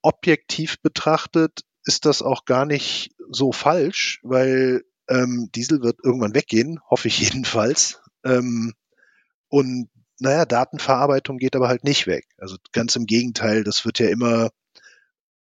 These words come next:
allgegenwärtiger und dringt in immer mehr Lebensbereiche ein. Insofern ist das einer der Punkte. Und der nächste Punkt ist, das ist so leicht stapelbar für die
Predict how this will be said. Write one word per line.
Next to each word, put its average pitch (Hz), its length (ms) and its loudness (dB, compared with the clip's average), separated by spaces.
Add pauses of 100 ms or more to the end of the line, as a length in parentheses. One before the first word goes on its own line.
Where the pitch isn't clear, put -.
allgegenwärtiger 107 1040 -2 (720)
und - 180 -4
dringt 117 240 -2
in 110 300 -6
immer 127 180 0
mehr 110 240 0
Lebensbereiche 98 800 -4 (140)
ein. - 160 -20 (760)
Insofern 135 920 0 (120)
ist - 240 -4 (680)
das 123 280 0
einer 170 320 2
der 170 120 2
Punkte. 180 420 0
Und 156 100 2
der 139 80 4
nächste 143 260 -2
Punkt 175 240 -2
ist, - 140 -4 (340)
das - 140 2
ist 214 120 -2
so 214 80 4
leicht 190 300 0 (160)
stapelbar 110 600 2
für - 160 -4
die 101 160 -4